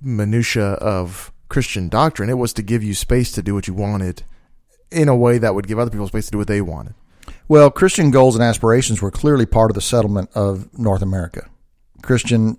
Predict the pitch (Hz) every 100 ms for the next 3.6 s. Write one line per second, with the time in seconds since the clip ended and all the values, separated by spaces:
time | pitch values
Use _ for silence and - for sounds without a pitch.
0 | - 123 110 - 117 - 107 120 107 104
1 | 87 120 110 104 98 - _ _ _ _
2 | - 117 - 127 117 117 104 95 - 123
3 | - 120 123 175 -